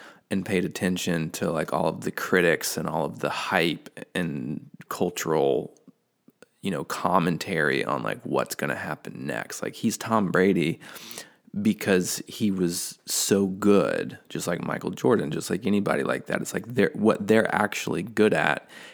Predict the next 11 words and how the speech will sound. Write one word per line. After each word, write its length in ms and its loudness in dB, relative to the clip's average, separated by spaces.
is 180 2
focusing 800 0
on 300 -2
what's 280 -2
important, 640 -2
which 300 -2
is 640 -2
then 220 -2
inherently, 800 -2
you 120 0
know, 260 2